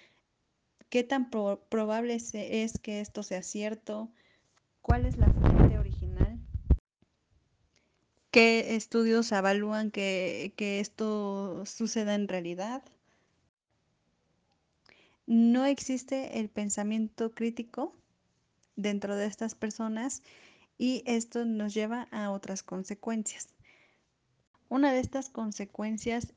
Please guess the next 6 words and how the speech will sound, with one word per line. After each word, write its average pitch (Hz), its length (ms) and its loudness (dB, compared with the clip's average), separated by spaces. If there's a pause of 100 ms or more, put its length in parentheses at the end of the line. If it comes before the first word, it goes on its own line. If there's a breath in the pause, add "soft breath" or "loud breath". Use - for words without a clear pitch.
es 226 300 -4
la 214 380 -2
desinformación, 190 1120 -6 (520 soft breath)
porque 214 260 -4
muchas 247 400 0
veces 247 400 -4